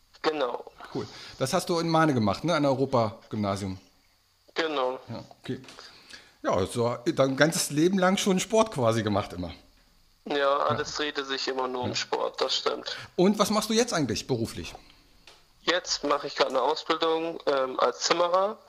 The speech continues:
Speaker 2: Mhm.
Speaker 1: Ähm, verkürze auch auf zwei Jahre statt drei Jahre. Bin also dieses Jahr, ähm, August fertig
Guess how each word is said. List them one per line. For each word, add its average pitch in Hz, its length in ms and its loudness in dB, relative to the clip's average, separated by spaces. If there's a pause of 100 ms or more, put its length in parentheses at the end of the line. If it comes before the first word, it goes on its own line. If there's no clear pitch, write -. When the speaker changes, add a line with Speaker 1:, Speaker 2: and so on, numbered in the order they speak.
(160)
Speaker 2:
Mhm. 165 400 -6
Speaker 1:
Ähm, 131 500 0
verkürze 156 560 0
auch 143 140 -2
auf 143 140 0
zwei - 240 -4
Jahre 147 580 -2
statt - 380 -2
drei 143 240 0
Jahre. 151 320 -2
Bin 131 200 -4
also 127 280 -2
dieses 139 440 -2
Jahr, 131 340 0 (680)
ähm, 131 460 -4
August 127 340 0
fertig 156 720 -2